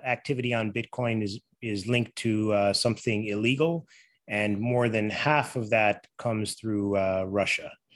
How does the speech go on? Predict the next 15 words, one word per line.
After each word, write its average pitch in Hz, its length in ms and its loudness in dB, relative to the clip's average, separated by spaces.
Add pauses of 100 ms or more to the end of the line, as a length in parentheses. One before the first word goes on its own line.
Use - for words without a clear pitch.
(280)
So 95 380 -4 (120)
they 107 180 0
are 98 220 4
certainly, 117 760 2
um, 98 480 0 (120)
the 104 100 -2
nexus 104 540 -2
of, 92 320 -6
uh, 90 380 -2 (560)
of 90 240 -4
the 98 80 -2
dark 101 280 2
underbelly 95 540 0
of, 87 180 -8
of, 85 260 -8